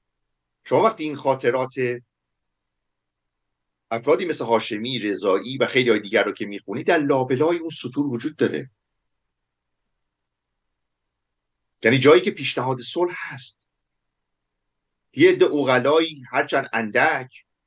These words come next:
که خب در اون جو کسی نمیتونست برگرده و بر علیه جنگ صحبت بکنه که آقا این جنگ به نفع ما نیست، چون یه رهبر کاریزماتیکی داشتن، هم ایدئولوژیش هم رفتارش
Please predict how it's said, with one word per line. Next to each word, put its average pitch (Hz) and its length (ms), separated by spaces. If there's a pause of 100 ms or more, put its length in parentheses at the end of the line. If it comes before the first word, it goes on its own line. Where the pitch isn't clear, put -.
(460)
که 120 80
خب 120 180
در 117 100
اون 120 180
جو 123 240 (100)
کسی 143 180
نمیتونست 156 440
برگرده 123 420
و 113 120
بر 110 140
علیه 113 540 (920)
جنگ 131 340
صحبت 127 540
بکنه 110 320
که 117 100
آقا 120 100
این 135 80
جنگ 123 220
به 101 80
نفع 110 260
ما 82 180
نیست، - 360 (1600)
چون 113 160
یه 120 100
رهبر 120 360
کاریزماتیکی 107 720
داشتن، 196 560 (1080)
هم 139 240
ایدئولوژیش 113 840
هم 123 160
رفتارش 120 920